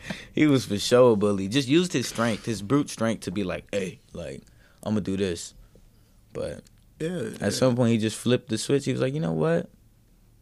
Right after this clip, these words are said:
Speaker 1: I don't have to do that. I can
Speaker 2: Yeah.
Speaker 1: just be nice."
Speaker 2: It was, I don't know. It was, people deal with stuff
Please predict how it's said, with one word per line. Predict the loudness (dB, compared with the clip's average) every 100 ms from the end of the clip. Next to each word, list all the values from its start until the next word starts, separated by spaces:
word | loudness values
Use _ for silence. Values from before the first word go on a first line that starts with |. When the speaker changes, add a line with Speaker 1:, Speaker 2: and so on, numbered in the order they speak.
| -6
Speaker 1:
I |
don't | -2 0
have | 0 -2 -4
to | -8 -8 -8 -4
do | -2
that. | 0 -4 -6 -18 _ _ _ _ -18
I | -10
can | -6
Speaker 2:
Yeah. | -6
Speaker 1:
just | -6 -6
be |
nice." | -4 -4 -8 -10 -18 _ _ _ _ _ _ -10
Speaker 2:
It |
was, | -8 -8
I | -6
don't | -4 0
know. | 2 4
It | 4
was, | 2 -6 -16 _ _ _ _ _ _ _ _ _ -20 -20 _ -20 -4
people | 2 2
deal | 4 4
with | 2
stuff | 0 -4